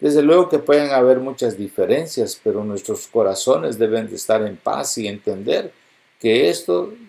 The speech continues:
algo nos está mostrando el Señor. Y yo digo, a veces me pongo a pensar,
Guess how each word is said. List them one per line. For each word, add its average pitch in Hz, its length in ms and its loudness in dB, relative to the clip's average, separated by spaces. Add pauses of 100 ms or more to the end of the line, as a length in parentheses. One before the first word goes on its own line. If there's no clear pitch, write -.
(380)
algo 160 400 -2
nos 117 140 -4
está 123 280 0
mostrando 120 520 -4
el 104 80 -4
Señor. 82 500 -6 (680)
Y 113 140 -4
yo 135 120 4
digo, 147 480 2 (500)
a 117 80 -4
veces 147 340 2
me 139 140 -2
pongo 143 220 2
a 139 100 0
pensar, 131 600 0